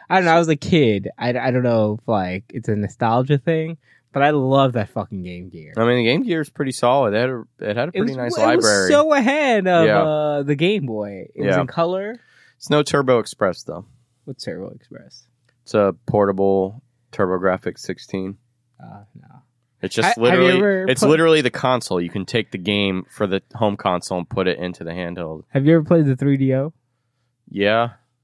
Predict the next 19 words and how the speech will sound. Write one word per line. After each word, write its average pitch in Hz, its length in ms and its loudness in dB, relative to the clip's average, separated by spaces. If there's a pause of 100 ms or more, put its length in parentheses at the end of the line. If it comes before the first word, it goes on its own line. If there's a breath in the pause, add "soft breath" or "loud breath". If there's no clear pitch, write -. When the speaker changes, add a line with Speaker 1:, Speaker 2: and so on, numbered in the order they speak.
(160)
Speaker 2:
It's - 260 -20
trash. 101 640 -2 (1000)
Speaker 1:
That 139 140 2
was 156 140 0
my 147 160 4
first, 147 600 2
like, 104 840 0 (100)
"What?" 196 1080 -10
Well, 170 180 2
no, 160 360 2
the 208 180 0
N 233 100 2
sixty-four, 147 840 -2 (160)
Speaker 2:
<laughs> - 160 -20
Speaker 1:
but 147 120 -10
then 160 160 -6
I 160 120 -4
saw, 175 360 -6
like, 139 220 -6